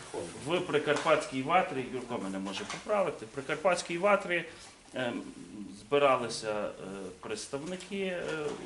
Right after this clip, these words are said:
у-, учасників бойових дій з різних підрозділів, вшановували пам'ять загиблого побратима,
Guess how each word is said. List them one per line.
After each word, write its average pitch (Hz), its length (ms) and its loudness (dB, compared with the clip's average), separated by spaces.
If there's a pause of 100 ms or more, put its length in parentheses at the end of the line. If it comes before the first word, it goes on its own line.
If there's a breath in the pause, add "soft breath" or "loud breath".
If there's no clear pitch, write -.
(120)
у-, 120 440 -10
учасників 123 520 -6
бойових 117 380 -2
дій 131 140 0
з 127 80 -4
різних 131 300 0
підрозділів, 160 720 0 (440 loud breath)
вшановували 131 640 2
пам'ять 117 460 0
загиблого 107 400 -4
побратима, 151 760 -4